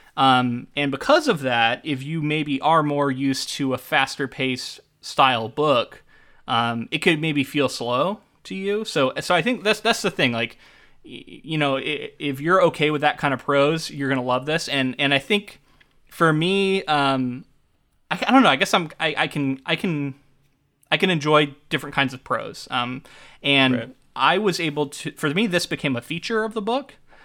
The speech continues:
Speaker 1: um, because I can appreciate this style of writing when done well. And I think it is done well here. Um, there's cer-, there's an appeal to that. There's a, there's an eye for detail. There's a richness of the world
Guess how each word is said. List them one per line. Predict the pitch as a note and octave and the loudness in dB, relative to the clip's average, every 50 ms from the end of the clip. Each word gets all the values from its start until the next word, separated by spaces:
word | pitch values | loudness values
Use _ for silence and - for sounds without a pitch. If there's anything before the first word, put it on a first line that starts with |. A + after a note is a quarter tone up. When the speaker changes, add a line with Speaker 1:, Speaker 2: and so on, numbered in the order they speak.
| - - - - _ _ | -20 -20 -20 -20 _ _
Speaker 1:
um, | D3 C#3+ C#3 C3+ C3 | 0 2 2 2 2
because | B2+ C3+ C3+ - D3 C3 | 0 -2 -2 -2 0 0
I | D#3 E3 | 0 2
can | - G#3+ F#3+ | 2 2 2
appreciate | D#3+ - - - - D3+ C#3+ - - - E3 D#3+ D3+ C#3+ D3 C#3+ C#3+ C3+ C3 | 0 0 -4 -6 -4 -4 -2 -2 -4 -4 -4 -2 -2 -2 -2 -2 -6 -6 -4
this | C#3+ C#3+ C#3 | -4 -2 -2
style | - - - - - - C3 B2+ B2 B2 B2+ B2+ B2 | -4 -8 -10 -8 0 2 2 4 4 2 2 0 -2
of | A#2 - | -6 -6
writing | C3 C3 B2 A#2+ B2 C#3 D#3 F3+ G3 G#3 - - - - - - - | -6 -4 -4 -4 -2 -4 -6 -6 -8 -8 -12 -16 -20 -20 -20 -16 -6
when | - C3+ C3+ B2+ B2+ | 0 2 2 2 4
done | B2+ A#2+ A#2 A#2 | 2 2 2 0
well. | B2 B2+ C3 C#3+ D3+ | 0 0 2 2 2
And | D3 | 2
I | C#3+ | 0
think | D3 A3+ A3 | -2 -2 -2
it | B3 A#3+ | -2 -2
is | A3+ F#3+ D#3+ | -2 -2 -2
done | F3+ E3 D3 C#3 | -2 -2 -2 -2
well | C#3 E3 G3 G3 E3 | 0 0 0 0 0
here. | B2+ B2+ B2 A#2+ A#2+ B2 C3 - _ _ _ _ _ _ _ _ | -2 -4 -6 -6 -6 -8 -10 -12 _ _ _ _ _ _ _ _
Um, | D3+ C3+ C3+ C3 B2+ C3 | -2 0 0 0 2 2
there's | D3 D3 - | 2 2 2
cer-, | - - G3 F3+ - | 2 0 -2 -2 -2
there's | E3 D#3+ C#3 - | -2 -2 -2 0
an | C#3+ B2+ | -2 -4
appeal | A#2+ - - G3 G3+ G#3+ G#3 | -4 -4 -2 2 2 2 2
to | - G3 E3 | 2 0 2
that. | E3+ E3+ E3+ E3+ E3+ - - | 2 2 4 2 2 0 -2
There's | C#3 C3 A#2+ A#2 | -4 -4 -2 -2
a, | C3 A#2+ A#2+ C3+ | -2 -2 -2 -2
there's | D3+ B2+ A#2+ | -6 -8 -8
an | C3 - | -10 -8
eye | - A#2+ C#3 D3+ D#3+ | -2 0 0 0 0
for | D#3 - D3 | 0 -4 -6
detail. | C3+ B2+ - C#3+ D3 C#3+ - - C3 B2+ C3 C3 C3 C3 B2+ C3 - _ - - _ _ | -6 -6 -6 -8 -8 -8 -2 2 2 4 4 4 2 2 0 -2 -4 _ -20 -20 _ _
There's | - C3 A#2+ | -10 -8 -8
a | A#2+ | -8
richness | A2+ A#2+ B2 C#3 E3 E3+ - - E3+ D3+ C#3+ C#3+ - - - - | -8 -4 -2 -2 -2 -2 -2 -4 -2 0 0 -2 -2 -6 -10 -6
of | - D3+ C#3 B2 B2+ | -4 -2 -2 -2 -4
the | C3 B2+ | -8 -10
world | B2+ B2 C3 C#3+ C#3 C3+ C3 C3 B2+ B2 B2 B2 B2 | -8 -6 -4 0 0 2 2 2 2 0 -2 -4 -6